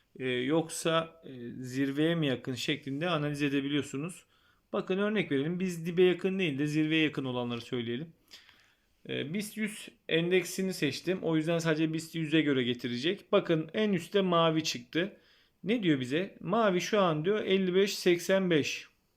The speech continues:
Yani zirvesi altmış üç otuz beş.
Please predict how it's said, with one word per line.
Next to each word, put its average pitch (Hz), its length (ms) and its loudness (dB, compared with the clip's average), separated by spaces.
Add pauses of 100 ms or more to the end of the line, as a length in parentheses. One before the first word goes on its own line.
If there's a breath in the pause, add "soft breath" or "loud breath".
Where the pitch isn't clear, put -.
(280)
Yani 160 400 2
zirvesi 156 460 0
altmış 151 400 0
üç 170 300 -8
otuz 131 380 -6
beş. 143 420 -2